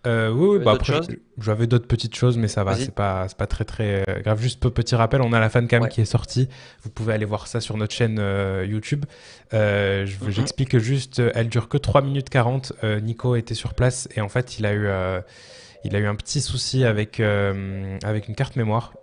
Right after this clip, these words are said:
Speaker 1: et donc, euh, il, voilà, il a perdu des rushs. Donc c'est pour ça qu'elle, elle ne dure que trois minutes quarante.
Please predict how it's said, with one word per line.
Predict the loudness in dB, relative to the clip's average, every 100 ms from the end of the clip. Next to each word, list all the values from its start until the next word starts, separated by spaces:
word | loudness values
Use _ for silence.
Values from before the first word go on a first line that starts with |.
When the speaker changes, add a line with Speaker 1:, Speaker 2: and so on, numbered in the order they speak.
| -6
Speaker 1:
et | -4
donc, | -4 -6
euh, | -6
il, | -6 -8 -8 -10
voilà, | -12 -14 -14
il | -14
a |
perdu | -6 -6 -2
des | -2
rushs. | 0 -2 -4
Donc | -8 -10
c'est | -10
pour | -8
ça | -6
qu'elle, | -4 -4
elle | -4 -4 -6
ne | -6
dure | -4 -4
que | -6
trois | -6 -4
minutes | -4 -4
quarante. | -4 -4 -6